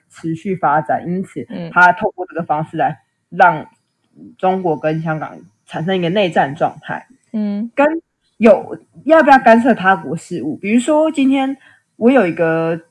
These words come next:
Speaker 1: 政治流亡犯，然后我跑到大使馆去寻求庇护，这是不是干涉他国事务？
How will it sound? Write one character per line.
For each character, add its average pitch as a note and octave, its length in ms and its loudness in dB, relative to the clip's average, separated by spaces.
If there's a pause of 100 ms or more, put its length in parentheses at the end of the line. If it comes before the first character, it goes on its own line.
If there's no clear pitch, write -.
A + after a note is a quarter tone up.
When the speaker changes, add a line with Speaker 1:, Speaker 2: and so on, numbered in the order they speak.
(120)
Speaker 1:
政 A3 200 2
治 F#3+ 440 -6
流 F3 160 0
亡 F3 280 4
犯， F3+ 300 2
然 D#3 80 -6
后 F#3 120 4
我 G#3 100 4
跑 G3+ 140 2
到 F3 120 6
大 G3 200 6
使 D#3 200 -8
馆 D#3 180 -6
去 F#3 80 -6
寻 E3 220 -10
求 D#3 160 -10
庇 - 260 -14
护， D#3 200 -12 (300)
这 D#4+ 120 -2
是 D4+ 160 -2
不 A3+ 100 0
是 G#3 460 -4
干 F3+ 180 0
涉 F3+ 140 -4
他 D#3+ 200 -6
国 C3+ 180 -16
事 - 280 -16
务？ G#2+ 120 -20